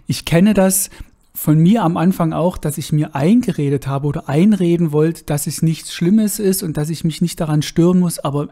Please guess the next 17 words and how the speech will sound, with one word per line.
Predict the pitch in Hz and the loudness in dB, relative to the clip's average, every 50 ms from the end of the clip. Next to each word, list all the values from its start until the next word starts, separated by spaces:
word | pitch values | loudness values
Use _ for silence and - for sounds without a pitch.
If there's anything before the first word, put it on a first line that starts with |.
| _ _ - | _ _ -10
es | - - - - | -10 -10 -8 -8
eigentlich | 107 123 127 120 | -4 -4 -2 -2
überhaupt | 151 135 - - | -4 -4 -2 -4
nicht | 147 - | -4 -2
geglaubt | - 165 - 180 170 233 330 - - | -4 -4 -2 0 0 0 -2 -2 -2
habe | 147 131 123 127 123 123 - | -2 0 0 0 -2 -4 -4
und | - 139 147 | 0 0 2
mich | 151 156 151 - - | 2 2 0 -4 -4
eigentlich | - 151 180 190 180 175 - - | -2 0 2 2 0 -2 -6 -6
damit | 147 143 156 147 - | -4 -4 -4 -4 -6
selbst | - 113 143 175 - - | -6 -8 -8 -8 -10 -12
veralbert | - - - - 151 165 170 170 151 - | -14 -12 -6 -4 -2 0 0 0 -2 -2
habe. | 127 117 117 113 117 127 - - - - - - - - - - - - - _ _ _ - | -4 -8 -6 -10 -12 -12 -16 -20 -20 -20 -20 -20 -20 -20 -20 -20 -20 -20 -20 _ _ _ -2
Und | 156 151 139 156 | -2 0 2 2
das | 165 175 - - - | 0 0 -2 -6 -8
lese | 123 120 135 147 143 190 | -6 -2 -2 -2 -2 -2
ich | 214 185 190 190 - - | -2 -2 -2 -2 -4 -12